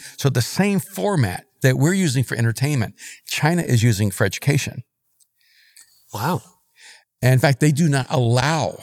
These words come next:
Speaker 1: Chinese children to access our TikTok,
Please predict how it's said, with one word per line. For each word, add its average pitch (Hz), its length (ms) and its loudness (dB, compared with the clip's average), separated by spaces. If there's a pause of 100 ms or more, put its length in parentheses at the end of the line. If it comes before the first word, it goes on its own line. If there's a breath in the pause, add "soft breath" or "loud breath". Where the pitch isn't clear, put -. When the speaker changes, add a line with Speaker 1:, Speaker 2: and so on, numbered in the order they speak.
(540)
Speaker 1:
Chinese 127 680 2 (340)
children 120 540 -2 (140)
to - 140 -4
access 127 560 -2 (120)
our 110 200 2
TikTok, - 520 -6